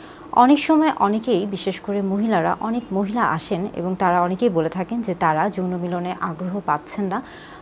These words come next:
বা তারা যৌন যে ব্যাপারটা আছে, এই বিষয়টাকে তারা উপভোগ করতে পারছেন না। অর্থাৎ অনেক সময় দেখা যায় যে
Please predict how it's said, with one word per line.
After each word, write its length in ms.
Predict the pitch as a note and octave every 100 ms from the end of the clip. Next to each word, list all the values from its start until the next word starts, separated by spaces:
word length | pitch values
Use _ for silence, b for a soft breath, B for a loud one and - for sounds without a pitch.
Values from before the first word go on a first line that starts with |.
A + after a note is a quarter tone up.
| -
বা 100 | A3
তারা 400 | A3 G#3 F3 G#3+
যৌন 380 | G#3 A3 A3 A#3
যে 180 | B3
ব্যাপারটা 440 | B3 F3+ F3 F3 -
আছে, 340 | F#3 E3 - D#4 B B B
এই 160 | A3+ A#3
বিষয়টাকে 460 | G3+ - A3 G#3+
তারা 200 | A3 G3+
উপভোগ 340 | G3 F3 F3+ G3
করতে 240 | G#3 G3+
পারছেন 400 | G#3 C#3 - F#3
না। 140 | D#3 B1 - - B B B B -
অর্থাৎ 400 | G#3+ A3 A#3+ -
অনেক 200 | G#3 G#3+
সময় 200 | C4 C4
দেখা 260 | F3 E3+
যায় 260 | G3+ F3 G#3 -
যে 320 | F3 E3+ E3+